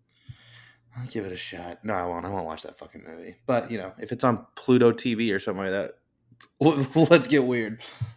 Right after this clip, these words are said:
Um, so basically, back to,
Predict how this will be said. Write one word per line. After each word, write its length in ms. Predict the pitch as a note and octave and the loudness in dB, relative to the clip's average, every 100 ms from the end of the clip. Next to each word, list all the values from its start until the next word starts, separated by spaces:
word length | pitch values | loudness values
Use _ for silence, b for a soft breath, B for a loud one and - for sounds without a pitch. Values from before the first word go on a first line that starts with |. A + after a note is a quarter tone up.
| B | B
Um, 640 | C#3 C#3 C#3 C#3 C3+ C3+ - _ | 6 8 8 6 4 0 -10 _
so 260 | - D#3+ C#3+ | -2 2 4
basically, 600 | D3+ D3+ D#3+ D3 D3+ C#3 | 6 4 2 2 2 2
back 400 | B2+ B2+ C3 - | 0 -2 -2 -8
to, 560 | - C3 B2+ B2+ A#2+ | 0 4 6 6 2